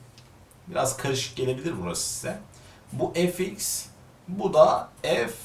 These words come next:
dört eksi x. Şimdi x'in yerine, eee, ne koyayım? X artı iki koyayım.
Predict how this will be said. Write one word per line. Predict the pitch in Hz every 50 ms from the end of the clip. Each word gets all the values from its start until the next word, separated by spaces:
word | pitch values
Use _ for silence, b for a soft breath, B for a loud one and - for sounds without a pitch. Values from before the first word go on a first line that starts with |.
| - - - - 170
dört | 165 170 160 151 - -
eksi | 101 87 - - - -
x. | - - - - - - - - - - - - - - - - - - - - B B B B B B B B B B B B
Şimdi | - - 185 185 - - - - - -
x'in | - 135 139 131 123 - - - 202 233 254
yerine, | 262 247 240 208 170 117 90 - - - - - - - - - - - - - - B B B B B B B B B B - - - -
eee, | 139 139 143 143 143 139 139 135 139 139 135 135 135 135 123 - -
ne | 160 180 190 185
koyayım? | - 135 120 110 110 - 180 196 175 - - - - - - - - - -
X | 165 185 185 170 - - - - - - -
artı | - 127 131 143 - - - -
iki | - 123 - - 120 - - - - - - - - -
koyayım. | - - 101 92 90 87 80 - -